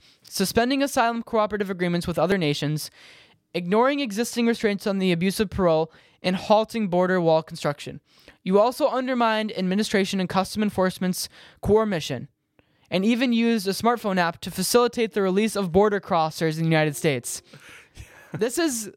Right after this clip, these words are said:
Speaker 1: this is leadership right here, laying it all out.
Speaker 2: Yeah.
Speaker 1: "Foreseeing the, this catastrophe, the House of Reps led in developing reforms to secure America's borders. We passed H R two, but Senate Democrats have refused to act on it."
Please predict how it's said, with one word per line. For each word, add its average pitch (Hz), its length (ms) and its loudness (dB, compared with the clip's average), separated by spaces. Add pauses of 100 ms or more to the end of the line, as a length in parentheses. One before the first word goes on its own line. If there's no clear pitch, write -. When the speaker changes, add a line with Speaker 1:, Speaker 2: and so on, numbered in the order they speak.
(140)
Speaker 1:
this 233 200 2
is 226 120 -2
leadership 185 460 0
right 147 120 0
here, 156 140 2
laying 214 240 4
it 233 100 2
all 208 220 4
out. 131 220 -4 (720)
Speaker 2:
Yeah. 120 160 -8 (1800)
Speaker 1:
"Foreseeing 269 460 2
the, 285 80 -2 (140)
this 233 180 -2
catastrophe, 196 580 -2
the 175 100 0
House 185 220 0
of 202 140 -2
Reps 180 280 0
led 165 280 2
in 185 280 -2
developing 180 440 0
reforms 180 460 -2
to 170 100 -4
secure 190 340 0
America's 165 440 0
borders. 139 380 0
We 151 80 -2
passed 175 460 -2 (440)
H 160 220 0
R 143 160 2
two, 240 420 0 (600)
but 196 200 0
Senate 240 240 2
Democrats 208 460 0
have 175 160 -2
refused 190 580 2
to 160 80 0
act 160 280 -2
on 135 140 -4
it." - 140 -12